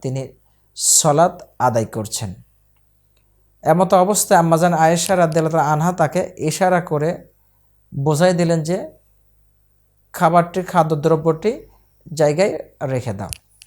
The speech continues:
তিনি রাখলেন। আম্মাজান আয়েশা রাদিয়াল্লাহু তাআলা আনহা নামাজ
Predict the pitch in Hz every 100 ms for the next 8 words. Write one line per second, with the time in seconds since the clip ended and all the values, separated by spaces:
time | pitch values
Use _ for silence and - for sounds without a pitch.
0 | _ _ _ - _ _ 170 180 170 165
1 | 190 208 233 - - _ _ _ _ _
2 | _ _ _ _ _ _ _ _ 135 165
3 | 202 202 208 - 165 185 180 - 220 220
4 | 190 170 175 175 180 165 165 180 170 165
5 | 180 170 - -